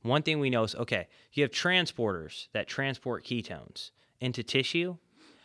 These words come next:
and those transporters are the same to, to be used basically by our fat burning, uh, I'm say fuel house,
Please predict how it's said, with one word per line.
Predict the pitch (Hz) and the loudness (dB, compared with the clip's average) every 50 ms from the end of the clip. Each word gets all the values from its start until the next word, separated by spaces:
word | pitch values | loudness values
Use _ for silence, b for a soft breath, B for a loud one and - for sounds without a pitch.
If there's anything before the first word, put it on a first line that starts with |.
| b b b - | b b b -4
and | 110 110 117 127 | -2 0 2 2
those | 135 147 147 - | 2 2 0 0
transporters | - - 135 135 143 131 - 147 151 156 147 123 123 | -2 -2 0 0 0 -2 2 4 4 4 4 4 2
are | 113 107 | 2 2
the | 104 101 | 2 0
same | - - 131 127 123 120 110 - - - | 0 2 4 4 4 4 2 -2 -4 -2
to, | - 117 | -2 -2
to | 110 - - 135 | -2 0 -2 0
be | 123 131 | 2 2
used | 120 113 117 135 143 135 123 107 - | 0 2 2 4 4 4 4 2 0
basically | 123 120 120 - - 113 - 117 113 110 | 0 0 0 -2 -6 -4 -2 0 0 0
by | 101 95 110 107 107 | 2 2 2 4 4
our | 104 101 98 98 - | 4 2 2 0 -4
fat | - - - 107 104 101 - - _ _ _ _ _ _ - 104 - | -6 -2 -2 0 0 -2 -4 -10 _ _ _ _ _ _ -20 -6 -2
burning, | 113 107 110 107 104 104 101 101 101 98 92 - - _ - | 0 0 0 0 -2 -2 -4 -4 -4 -6 -8 -10 -14 _ -8
uh, | 98 95 87 85 71 - - _ _ _ _ _ _ _ - | -8 -6 -6 -6 -10 -12 -14 _ _ _ _ _ _ _ -10
I'm | 107 104 98 | -8 -8 -6
say | - 107 101 95 82 - - | -6 -6 -6 -6 -8 -12 -16
fuel | - - - 107 104 110 | -14 -6 -2 -2 -2 -2
house, | 117 139 143 147 147 - - - | -2 -4 -6 -4 -6 -8 -10 -12